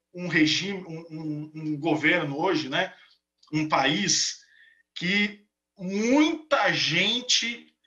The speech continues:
eh, pensadores, estudiosos atuais, entendem que seria o único regime totalitário hoje no mundo, tá? Que é a Coreia do Norte. Tá? A Coreia do Norte, que, na verdade, tá? Eles não usam o regime,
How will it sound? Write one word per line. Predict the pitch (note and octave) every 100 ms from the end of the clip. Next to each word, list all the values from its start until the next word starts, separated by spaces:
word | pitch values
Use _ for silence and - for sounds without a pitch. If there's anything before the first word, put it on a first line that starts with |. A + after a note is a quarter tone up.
| -
eh, | C#3+ D3 F#3+ F3 D#3+ D3+ D3 - _
pensadores, | E3+ E3 - - - D#3 G3 D#3+ D3
estudiosos | - D#3 D3+ D3+ D3 C#3
atuais, | C#3 C3+ - E3+
entendem | G3 D#3+ F#3+ G#3 G#3 G#3 - - -
que | -
seria | F3+ G3+ G3+
o | A3
único | G3+ A#3 A3+ - A3+ A3+ - -
regime | A3 F#3 G3 G3
totalitário | G3 G3 F#3+ F3+ E3 E3 E3+ E3
hoje | D#3+ D#3
no | D#3
mundo, | D3 C3+ A#2+ A2+ - _ _ _ -
tá? | C#3 D#3 - - _ _ _
Que | -
é | F3+
a | F#3
Coreia | G3+ G3
do | F#3 G#3
Norte. | F3 E3+ D#4 - - - _ _ _ _ _ _ _ _ -
Tá? | D#3+
A | A3+ B3+
Coreia | C4 A3 G#3+
do | F#3 E3+
Norte, | F3 G3 F#3+
que, | -
na | E3+ F3
verdade, | D3+ C3+ C3+ E3 A3 F#3 B2 G#2 - - _
tá? | - D3 E3
Eles | D#3 D#3
não | D3 G#3+ A3
usam | G#3 G#3 G#3 G#3
o | G3
regime, | F3 F3 D3+ E3 F3+ F#3 F#3 F#3 E3 D#3